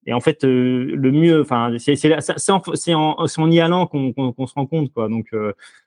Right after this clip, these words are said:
non, non, mais c'est, c'est, pour moi, la météo, c'est, c'est, c'est, c'est vraiment culturel, c'est, c'est pas un sujet.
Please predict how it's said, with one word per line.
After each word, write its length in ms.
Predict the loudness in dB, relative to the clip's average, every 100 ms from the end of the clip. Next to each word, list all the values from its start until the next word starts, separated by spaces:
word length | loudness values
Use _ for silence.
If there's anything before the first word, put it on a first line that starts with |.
| _
non, 80 | -2
non, 160 | 0 -2
mais 80 |
c'est, 120 | -6 -12
c'est, 120 | -2
pour 100 | 2
moi, 140 | 4
la 200 | 4 4
météo, 340 | 2 2 2 2
c'est, 300 | -2 -2 -2
c'est, 100 | -8
c'est, 240 | -10 -8 -8
c'est 140 | -8
vraiment 200 | -8 -10
culturel, 380 | -12 -10 -6 -6
c'est, 160 | -8 -18
c'est 140 | -14
pas 80 | -12
un 40 |
sujet. 280 | -10 -8 -8